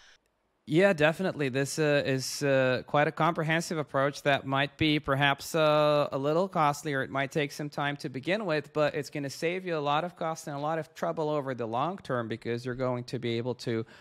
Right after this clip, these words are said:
uh, monitor, um, why things are sometimes working out better and sometimes not working out as well once you have, um, a, a larger data set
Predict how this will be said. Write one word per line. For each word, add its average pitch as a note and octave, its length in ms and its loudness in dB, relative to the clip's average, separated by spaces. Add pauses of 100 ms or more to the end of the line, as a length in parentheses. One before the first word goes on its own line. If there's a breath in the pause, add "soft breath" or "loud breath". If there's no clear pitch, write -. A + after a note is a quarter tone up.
(120 loud breath)
uh, A#2 300 4
monitor, C3 720 0 (280 loud breath)
um, A#2 500 0 (560)
why D3+ 680 4
things C#3+ 320 -4
are C3 180 -2
sometimes B2+ 560 -4
working B2 380 -6
out - 300 -6
better C3+ 300 2
and A#2+ 120 -4
sometimes B2 460 -8
not A#2 200 -4
working A2 320 -10
out A2+ 160 -6
as A2 160 -10
well B2 300 0
once A#2 300 -8
you A#2+ 80 -6
have, G#2+ 400 -4 (200 loud breath)
um, G2+ 600 -4
a, G#2+ 420 -2
a A#2+ 80 -2
larger C#3 480 2
data B2 300 0
set A2 320 -2